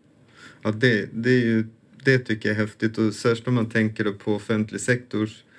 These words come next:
omställning inför digitaliseringen här så,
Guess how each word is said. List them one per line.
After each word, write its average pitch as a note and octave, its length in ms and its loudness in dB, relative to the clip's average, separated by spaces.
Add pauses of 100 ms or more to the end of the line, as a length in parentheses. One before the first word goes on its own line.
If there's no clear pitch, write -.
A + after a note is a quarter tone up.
(460)
omställning A2+ 800 4
inför A2 220 0
digitaliseringen A2 960 0
här G#2+ 220 -2
så, G#2 300 -2